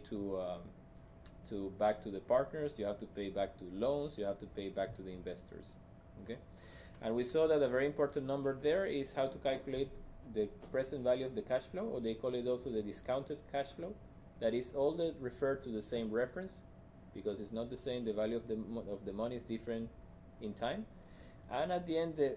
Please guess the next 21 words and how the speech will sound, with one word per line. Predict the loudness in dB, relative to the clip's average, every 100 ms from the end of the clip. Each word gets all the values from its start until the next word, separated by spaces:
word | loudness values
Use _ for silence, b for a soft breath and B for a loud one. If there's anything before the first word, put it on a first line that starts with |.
| 0
only | 2 2 2
the | 2
unique | 4 2 0 0
value | 6 6 6
that | 2 2
we | 2
want | 2 2
to | -2
use | -4 -4 -6
is | -6
the | 0 0
N | 0
P | -2
V | -4 -6 -10 -16 -18 -16 -16 -4
to | 2 2
assign | 2 2 2 2
a |
value | 6 6 4 0
to | -2 0
a |
project, | 0 -2 -4 -6